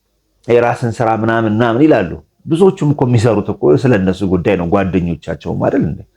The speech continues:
ሶ ስለዚህ ሪያክት ማለት የራስ ስራ ነው።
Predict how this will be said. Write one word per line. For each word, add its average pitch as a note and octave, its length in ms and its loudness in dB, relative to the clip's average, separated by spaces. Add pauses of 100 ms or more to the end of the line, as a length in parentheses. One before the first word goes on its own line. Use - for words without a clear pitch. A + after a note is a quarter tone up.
(460)
ሶ A#2+ 140 0
ስለዚህ B2 460 2 (360)
ሪያክት C3 380 0
ማለት C#3 300 0
የራስ D4 300 0
ስራ G#2 200 -2
ነው። D2 140 -10